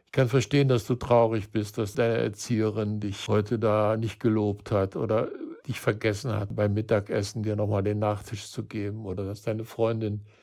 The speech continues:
jetzt mit jemand anderen spielt" und so. Das, also da auch sagen: "Ja, das ist traurig." Also auch Gefühle zu teilen, das brauchen Kinder.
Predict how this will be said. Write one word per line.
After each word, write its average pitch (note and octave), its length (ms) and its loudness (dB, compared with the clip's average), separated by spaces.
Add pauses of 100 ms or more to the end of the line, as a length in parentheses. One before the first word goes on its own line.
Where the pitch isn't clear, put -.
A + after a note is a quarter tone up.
jetzt A2+ 220 -4
mit A#2 180 -4
jemand A2+ 260 0
anderen G#2+ 380 0
spielt" G2+ 580 -2
und G#2+ 160 -8
so. A2+ 220 -2
Das, C#3 240 -6 (160)
also D3+ 240 -2
da D#3+ 220 -2
auch F3 100 0
sagen: A3 260 -4
"Ja, F3+ 140 4
das F#3 180 2
ist C4+ 220 -6
traurig." G#2 640 0 (320)
Also B2+ 200 2
auch C#3 140 0
Gefühle F3+ 680 2
zu D3 180 -4
teilen, C#3+ 440 -2
das C#3 120 -2
brauchen C#3 480 -2
Kinder. F2+ 440 -8